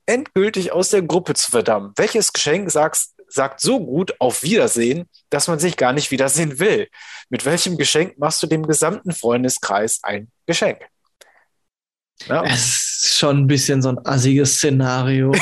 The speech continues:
Speaker 1: <laughs> Natürlich. Ja, ich wollte doch was Spannendes hier, ne?
Speaker 2: Spannendes.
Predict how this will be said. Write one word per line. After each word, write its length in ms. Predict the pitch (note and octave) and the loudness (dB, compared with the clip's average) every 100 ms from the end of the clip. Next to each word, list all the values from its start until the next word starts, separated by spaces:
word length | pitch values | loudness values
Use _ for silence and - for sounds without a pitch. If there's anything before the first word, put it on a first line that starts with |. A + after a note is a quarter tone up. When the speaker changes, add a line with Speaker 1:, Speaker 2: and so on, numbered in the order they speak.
| - | 2
Speaker 1:
<laughs> 260 | - A3+ G#3 | 2 2 2
Natürlich. 720 | G3 - A3 F#3 D#3 - - _ - - A3 A3 | 2 2 0 2 0 -2 -8 _ -8 -6 -2 0
Ja, 140 | C3 C#3 | 0 0
ich 100 | D3+ | 2
wollte 200 | E3+ E3 | 0 2
doch 100 | D3+ | 2
was 160 | C#3+ | 2
Spannendes 480 | - A#2 C3 A2 G#2 | 0 -2 -2 -6 -4
hier, 300 | - G2+ G2 A#2 | -2 -2 -2 -2
ne? 180 | C#3+ F#3 | -2 0
Speaker 2:
Spannendes. 1120 | - - - - - - - - D3+ - - | -2 -6 -8 -8 -8 -8 -10 -8 -4 -4 -6